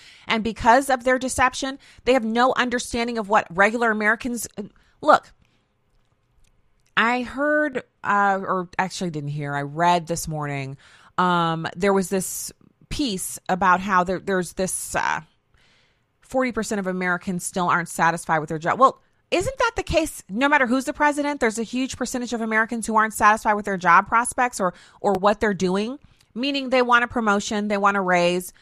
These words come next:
they want a bonus, they want more vacation time, or they want more hours. Part of the reason why a, a huge segment of America's population that's working, and we have the largest labor force participation rate right now than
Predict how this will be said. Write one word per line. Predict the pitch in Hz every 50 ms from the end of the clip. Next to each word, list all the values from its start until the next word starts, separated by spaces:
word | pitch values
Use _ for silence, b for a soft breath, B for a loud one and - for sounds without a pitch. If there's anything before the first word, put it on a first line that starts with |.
| b b
they | - 208
want | 196 202 196 196
a |
bonus, | 190 170 190 180 180 180 175 185 - -
they | 196 180
want | 185 165 -
more | 175 180 175
vacation | 180 185 180 - 202 180 175 - 185 175
time, | 175 196 165 165 165 185 b b b b b
or | - 254 269
they | 294 269
want | 233 262 269 - 214
more | 226 247 240 -
hours. | - 196 208 220 196 135 - - - - - - b b b b b b
Part | - 277 285 302
of | 339
the | 359 294
reason | 285 285 269 262 262 247
why | 233 220 214 214 - - _ -
a, | 208 196
a | - - 170
huge | - - 240 247 269 285 240 - - - _ _ _ _
segment | _ - - - - - 226 214 226 233 233 220 208
of | 214 185
America's | 196 185 190 190 196 202 220 196
population | - - 190 - - 196 180 185 202 - - 190
that's | 180 165 - -
working, | 165 185 214 294 - - 196 180 180
and | 185
we | 190 214
have | 220 185
the | 196 190
largest | 180 190 196 226 247 262 240 -
labor | 214 214 208 208 202 190
force | - _ - 196 190 190
participation | - - 180 - 202 196 - 185 - 196 185 - - 190 175
rate | 175 165 127
right | 135 165 156 127
now | 180 180 170 175
than | 170 175 165 165